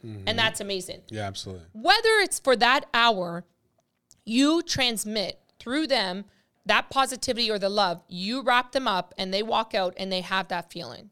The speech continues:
Speaker 2: Like, that's
Speaker 1: Mm-hmm.
Speaker 2: goosebumps effect.
Speaker 1: Absolutely.
Speaker 2: But it takes a certain being to be able to do that.
Speaker 1: Yep.
Speaker 2: Right? It's a different level of consciousness. And that is amazing to see that you guys exhibit that.
Speaker 1: Thank you. I
Speaker 2: Right?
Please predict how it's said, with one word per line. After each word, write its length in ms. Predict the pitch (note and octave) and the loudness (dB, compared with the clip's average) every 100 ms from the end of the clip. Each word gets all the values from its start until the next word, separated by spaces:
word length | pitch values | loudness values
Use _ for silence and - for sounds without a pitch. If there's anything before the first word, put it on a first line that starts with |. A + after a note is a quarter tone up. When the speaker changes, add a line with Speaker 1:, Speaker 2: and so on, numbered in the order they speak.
| _ | _
Speaker 2:
Like, 200 | G3+ G#2 | -2 2
that's 260 | A#3+ C4+ B2 | 2 2 -4
Speaker 1:
Mm-hmm. 120 | A#3 A#3 - | -8 -10 -6
Speaker 2:
goosebumps 400 | G3+ F#3+ F#3+ - - | -4 -4 -10 -14 -14
effect. 480 | - F3 - _ _ | -10 -10 -10 _ _
Speaker 1:
Absolutely. 540 | F#2 F#2+ - F2 F2 D#2 | -10 -10 -10 -12 -12 -6
Speaker 2:
But 100 | A#3+ | 0
it 120 | B3 | 0
takes 360 | B3 D4+ D4 - | 2 -2 0 -4
a 60 | A3 | -4
certain 500 | - - C4+ C#4 B3 | -2 4 4 2 -6
being 440 | C4+ B3+ G3 F3 | -4 -2 -2 -6
to 140 | - F3 | -6 -6
be 200 | F#3+ - | -6 -4
able 280 | G#3+ G3 F#3+ | -4 -2 -6
to 120 | - | -8
do 160 | F3+ D#3 | -8 -8
that. 260 | - G2+ - - | -8 -12 -18 -10
Speaker 1:
Yep. 220 | A#2 - _ - _ | -8 -8 _ -20 _
Speaker 2:
Right? 340 | F#3+ F#3+ C4 - - | 4 4 4 -2 -4
It's 160 | A3+ A#3 | -2 -2
a 60 | |
different 500 | A3+ C4 D4 E4+ - | 0 0 2 0 -2
level 300 | A#3 A3 G#3+ | 2 2 2
of 100 | G3+ - | 0 0
consciousness. 720 | A#3 A#3 G#3+ - E3+ D3+ - - | -2 0 -2 -6 -6 -8 -6 -2
And 160 | G#3 | 2
that 160 | G#3+ A#3+ | 2 2
is 120 | C4 | 0
amazing 480 | A#3+ G#3+ A3 A3+ B3+ | -4 -2 -2 -2 -4
to 120 | - | -4
see 280 | B3+ - G#3 | -4 -2 -2
that 180 | F3+ - | -2 -4
you 100 | G3 | -2
guys 300 | G3+ F#3 F3+ - _ _ | 2 2 0 -8 _ _
exhibit 500 | G3 F3+ - F#3 F3+ | -6 -2 -2 -4 -6
that. 260 | - - - - | -10 -12 -14 -14
Speaker 1:
Thank 260 | F2+ E2+ | -12 -12
you. 60 | - | 0
I 40 | |
Speaker 2:
Right? 120 | F#3 | 4